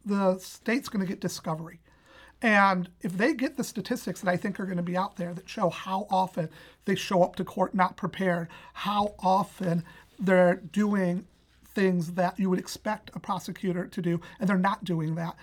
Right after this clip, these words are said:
and they can build up the statistical argument for this, this could be a pretty strong case. I mean, look at this one specific case where the circuit attorney goes out and says, "I couldn't do,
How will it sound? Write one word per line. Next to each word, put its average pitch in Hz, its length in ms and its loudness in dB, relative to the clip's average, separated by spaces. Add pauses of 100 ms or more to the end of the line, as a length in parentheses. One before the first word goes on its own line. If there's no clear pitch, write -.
(220)
and 202 100 2
they 214 80 4
can 208 200 0
build 208 360 2
up 220 200 2
the 185 80 -6
statistical - 960 -6
argument 196 480 -4
for 254 140 -4
this, 269 200 -2 (260)
this - 140 -2
could 247 140 -2
be 214 80 0
a 202 60 0
pretty 208 240 -2
strong 180 280 -2
case. - 320 -10 (380)
I 220 60 0
mean, 226 160 4
look 339 220 0
at 370 140 -2
this 202 200 -2
one 208 240 0
specific 185 520 -6
case 180 320 -6
where 175 360 4 (480)
the 202 100 2
circuit 233 260 0
attorney 214 300 0
goes 175 240 4
out 185 320 -2
and 165 100 -6
says, 170 240 -4 (140)
"I 196 140 0
couldn't 233 420 -4
do, 196 400 0